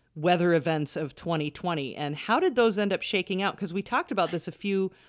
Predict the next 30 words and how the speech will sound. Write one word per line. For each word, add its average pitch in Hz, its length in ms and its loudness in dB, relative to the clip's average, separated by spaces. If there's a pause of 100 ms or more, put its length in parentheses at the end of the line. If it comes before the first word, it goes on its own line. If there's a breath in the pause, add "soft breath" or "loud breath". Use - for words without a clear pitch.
(120)
weeks 285 280 0
ago 233 160 2
on 214 120 4
the 190 120 2
air 190 160 0
'cause 180 160 -8
people 160 300 -4
could 147 180 -8
go 143 180 -2
vote. 202 680 2
And, 156 400 0 (420 soft breath)
uh, 170 100 -2
I'm 190 160 2
just 190 200 -4
curious, 202 440 0
uh, 165 140 0
what 160 240 -2
people 185 260 -4
ended 175 200 0
up - 100 -6
thinking 175 560 -4
were 165 180 0
the 160 140 0
top 160 300 -6
five 151 280 -2
weather 147 280 -2
events 147 340 -6
of 143 180 -10
twenty 156 320 -4
twenty. 185 360 -8